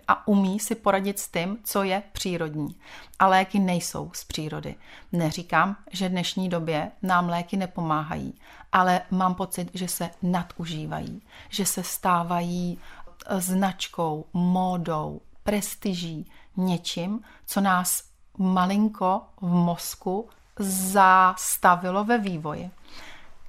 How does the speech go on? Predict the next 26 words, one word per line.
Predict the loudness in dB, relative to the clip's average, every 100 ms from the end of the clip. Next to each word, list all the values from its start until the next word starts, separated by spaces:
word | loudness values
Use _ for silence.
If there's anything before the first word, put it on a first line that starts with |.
| -8
Čili | 0 4 4 0 -6 -10 -2
Vincenc | 4 4 6 2 2
Preznic | -2 -4 -2 -4 -4 -6 -2
nám | 4 4 4
předal | -2 0 0
metodu, | 0 -4 -4 -4 -4 -4 -8 -14 -18
která | -2 4 6 6
je | 4 -2
bez | -2 -4 -2
léků | -4 -4 -8 -8 -6 -8 -10 -20 -10 0
a | 0
která | 0 2 6 6 6
je | 2
přírodní. | -2 0 0 0 -2 -6 -8 -12 -18 -8 4
A | 4
navíc | 6 4 2 -2 -6 -2
nám | 0 0 -2
ukáže, | -6 2 4 4 2 -4 -6 -8 -18 -4
jaký | 0 0 0 -2
jsme | 0 -2 -2 2
originální | 4 4 4 0 2 2 2 0 -2 -4 -8 -14 -8
bytosti | 0 0 0 -6 -6 -10 -8 -8 -10 -16 -20 -18 -6 -2
v, | 4 6
na | 6
světě, | 4 0 0 -2 -2 -4
kteří, | -4 -4 -2 0 0 -2